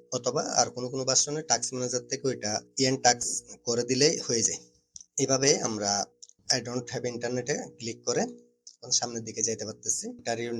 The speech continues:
name, এগুলা as usual যেভাবে করতে হয়, যা যা করতে হবে, এখানে একটা পাসওয়ার্ড যে কোনো একটা লেটার দিলে হয়, কনফার্ম, এভাবে সিকিউরিটি কোশ্চেন অপশন আসবে কিছু, just যে কোনো কিছু লিখে দিলে হলো। আর বিস্তারিত জানার জন্য আপনি আমাদের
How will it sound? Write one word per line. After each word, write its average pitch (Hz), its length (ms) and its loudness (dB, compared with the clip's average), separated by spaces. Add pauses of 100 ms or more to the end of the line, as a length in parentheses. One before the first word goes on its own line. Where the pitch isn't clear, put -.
name, 160 160 0 (320)
এগুলা 92 260 -10 (380)
as 104 100 -2 (220)
usual 110 260 -4 (100)
যেভাবে 107 300 -4 (140)
করতে - 300 -8
হয়, 190 140 2 (220)
যা 110 140 2
যা 107 160 -2
করতে - 220 -10
হবে, 107 180 -2
এখানে 107 200 -6
একটা 101 200 -18
পাসওয়ার্ড 104 380 -2 (100)
যে 104 120 -6
কোনো 104 200 -10
একটা 104 220 -10
লেটার 104 320 -8
দিলে 101 260 -4
হয়, 107 180 -6 (220)
কনফার্ম, 110 480 -6 (280)
এভাবে 117 320 0 (400)
সিকিউরিটি 110 440 -8
কোশ্চেন 120 340 4 (340)
অপশন 117 320 2
আসবে 120 260 -6
কিছু, 117 220 -2 (540)
just 98 180 0 (140)
যে 110 140 0
কোনো 107 180 -8
কিছু 110 240 -8
লিখে 104 260 -6
দিলে 107 220 -6
হলো। 113 160 -4 (280)
আর 98 80 -8 (100)
বিস্তারিত 113 420 0 (140)
জানার 107 320 -6
জন্য 113 140 -4 (120)
আপনি 107 180 -10 (120)
আমাদের 98 320 -6